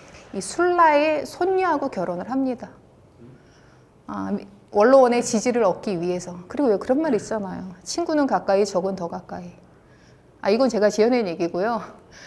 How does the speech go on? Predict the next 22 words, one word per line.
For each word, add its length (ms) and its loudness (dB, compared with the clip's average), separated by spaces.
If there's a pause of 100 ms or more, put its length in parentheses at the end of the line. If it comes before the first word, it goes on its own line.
민-, 320 6
어, 80 2
원로원의 640 6
지지를 380 0
받기 420 -4
위해서, 580 0
어, 300 -10
술라의 560 2
손녀하고 840 -2 (100)
결혼을 420 -12
했습니다. 520 -8
그래서 180 -4
두 120 -4
번째 280 2
결혼은 420 -2
이 220 -2
폼페이아거든요. 1080 -4 (1000)
그랬고요. 720 -2 (840)
어, 460 -6 (100)
이 120 0
서른세 440 4
살, 360 -2